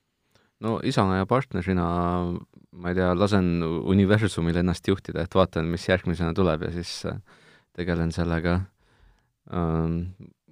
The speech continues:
muusikuna hetkel on üks väike instrumentaalne lühike album valmimas,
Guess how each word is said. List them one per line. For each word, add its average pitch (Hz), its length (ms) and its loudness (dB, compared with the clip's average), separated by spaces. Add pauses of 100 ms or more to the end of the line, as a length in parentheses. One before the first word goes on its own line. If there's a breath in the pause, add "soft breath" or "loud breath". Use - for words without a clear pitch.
(100)
muusikuna 87 840 2
hetkel 90 320 0
on 85 160 0
üks - 160 -4
väike 95 220 0
instrumentaalne 85 1160 2
lühike 98 340 -2
album 85 640 0
valmimas, 85 580 2